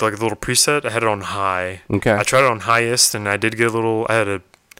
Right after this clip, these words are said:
Speaker 1: a pretty significant frame drops, but keeping it on high, I was running at, you know,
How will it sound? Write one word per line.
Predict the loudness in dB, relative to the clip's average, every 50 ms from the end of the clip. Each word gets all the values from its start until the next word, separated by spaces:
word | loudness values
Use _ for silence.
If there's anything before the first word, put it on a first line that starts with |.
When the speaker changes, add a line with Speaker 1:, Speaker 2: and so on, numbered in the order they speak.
| _ _ _ _ _ _ _ _ _ _ -14
Speaker 1:
a | -4
pretty | 0 0 0 2
significant | 0 0 -2 -2 -4 -4 -2 -2 -2 -4 -2
frame | -2 -2 -2 0
drops, | 0 0 0 0 0 -2 -4 -6 -6 -6 -10 -10 _
but | -2 0 0 0 -2 -6 _ _ _ _ _ _ _ _ _ _ _ _ _ _ _ _ _ _ _ _ -6
keeping | -4 -2 -2 -2 -2
it | -2 -2 0
on | 0 0 0 -2 -4 -8 -12
high, | -10 -2 0 2 2 2 0
I | 0 -2
was | -4 -4 -2 -2
running | -2 -2 -2 -2
at, | -4 -4 -6 -8 -8 -16 -20 _ _ _ _ -12
you | -10
know, | -8 -8 -10 -10